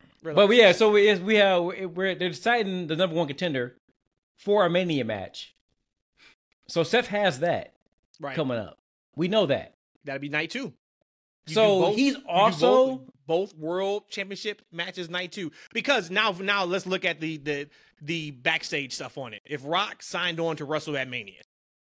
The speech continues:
Speaker 1: right? We're now, we're not gonna take that away because the board has signed off on it, et cetera, et cetera. Now we just gotta switch the match 'cause the fan base wanted Cody versus Roman. And to you saying you think this is, like, the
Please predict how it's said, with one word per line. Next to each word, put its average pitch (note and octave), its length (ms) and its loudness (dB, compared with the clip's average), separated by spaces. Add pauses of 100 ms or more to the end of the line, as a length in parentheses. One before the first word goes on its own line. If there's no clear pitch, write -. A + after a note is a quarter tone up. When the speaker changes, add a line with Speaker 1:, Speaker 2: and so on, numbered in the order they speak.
(640)
Speaker 1:
right? D#3 220 0
We're F3 160 0
now, E3+ 160 2
we're D#3+ 140 -4
not F3 240 0
gonna D3+ 140 -8
take D3 180 -6
that C#3+ 140 -6
away G2+ 260 -16 (560)
because D3+ 360 -4
the C#3+ 80 -14
board E3+ 280 -2
has E3 80 -8
signed E3+ 300 -4
off D#3 200 -6
on D#3+ 220 -4
it, D3+ 80 -6
et B2 100 -16
cetera, E3+ 320 -4
et D3 80 -12
cetera. D3+ 440 -6 (540)
Now E3 200 2
we F3 100 -4
just D3+ 140 -8
gotta D3 140 -6
switch E3 240 -10
the D3+ 80 -18
match D3+ 320 -6
'cause D#3 100 -10
the C3+ 80 -16
fan E3 260 0
base C#3+ 220 -4
wanted D3 400 -6
Cody D3+ 240 -8
versus C3 260 -14
Roman. A#2 300 -12 (360)
And F3 120 0
to F#3 80 -4
you F3+ 120 -6
saying E3 460 -4
you D#3+ 120 -10
think D#3 180 -6
this D3+ 140 -6
is, D3 80 -10
like, C#3+ 160 -6
the C3 260 -8